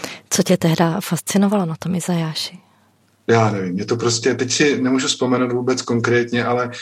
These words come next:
Speaker 2: měl jsem pocit, když jsem to četl, že to strašně mluví do mýho života a dneska, když to tam hledám, tak to nemůžu najít, to, co mě oslovovalo.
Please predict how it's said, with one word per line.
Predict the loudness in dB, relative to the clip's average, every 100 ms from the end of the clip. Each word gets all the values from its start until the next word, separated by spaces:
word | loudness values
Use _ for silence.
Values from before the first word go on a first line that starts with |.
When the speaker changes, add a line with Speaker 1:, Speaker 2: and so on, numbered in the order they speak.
| -4
Speaker 2:
měl | 2 4
jsem | 4
pocit, | 2 0
když | -2
jsem | -2 -2
to | -2
četl, | -2 -2 0
že | 0 0
to | -4
strašně | -2 -4 -2 0
mluví | 2 0
do | 0
mýho | 0 -2
života | -2 -4 -2 -2 -2 -6 -14 -16 -6
a | -2 0
dneska, | 2 2 2
když | 2 2
to | 2
tam | 2
hledám, | 2 2 0 0
tak | -2
to | -2
nemůžu | -2 0 0
najít, | -2 -4 -8
to, | -12
co | -10 -6
mě | -6
oslovovalo. | -6 -8 -6 -6 -6